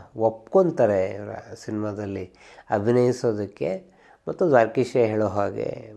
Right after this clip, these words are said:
ಬಹಳ, ಆ, ಕಾಲ್ ಶೀಟ್ನಲ್ಲಿ ಒಂದು ಚೂರು ಹಿಂದೆ ಮುಂದೆ ಮಾಡ್ದಾನೆ ಒಂದು ದಿನ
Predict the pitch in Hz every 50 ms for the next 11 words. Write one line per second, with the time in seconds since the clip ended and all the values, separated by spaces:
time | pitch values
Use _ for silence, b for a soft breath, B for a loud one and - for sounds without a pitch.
0 | 107 107 - - - 113 120 123 117 107 98 - - - _ _ - - - -
1 | - - - - _ _ - - 107 98 95 95 95 92 92 92 92 - - -
2 | 127 120 120 120 120 - 131 117 - 113 107 107 110 113 117 110 110 107 107 -
3 | - 151 160 185 202 214 175 127 117 120 117 120 117 113 107 104 104 104 98 95
4 | 95 98 101 107 101 104 98 98 101 107 139 175 170 147 - - 117 107 107 110
5 | 110 110 107 120 131